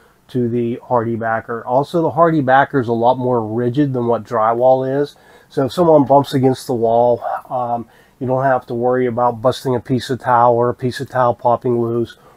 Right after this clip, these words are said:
or cracking a grout joint. Um,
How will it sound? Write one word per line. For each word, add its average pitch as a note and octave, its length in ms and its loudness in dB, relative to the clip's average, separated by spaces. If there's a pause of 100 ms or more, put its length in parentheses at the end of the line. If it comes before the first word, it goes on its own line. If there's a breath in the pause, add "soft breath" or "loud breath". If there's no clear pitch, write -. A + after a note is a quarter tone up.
(160 soft breath)
or C3 180 -2
cracking B2+ 640 0
a A#2 340 -4
grout A#2 440 0
joint. A2 400 -4 (800 soft breath)
Um, B2+ 380 2